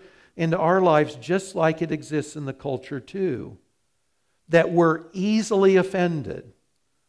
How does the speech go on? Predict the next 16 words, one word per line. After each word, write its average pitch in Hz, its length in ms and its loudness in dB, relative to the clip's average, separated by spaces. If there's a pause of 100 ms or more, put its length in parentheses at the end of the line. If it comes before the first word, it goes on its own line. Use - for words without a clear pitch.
(140)
We're 160 240 4
ready 185 460 4
to 165 200 -6
rise 175 460 4
up 185 180 2
in 185 120 0
arms 175 360 0
like 165 260 2
David 170 400 0
was 139 320 -2
because 147 480 -6
we're 147 140 -2
proud 156 680 -6 (360)
instead 143 400 -6
of 156 120 -6
humble. 143 520 -8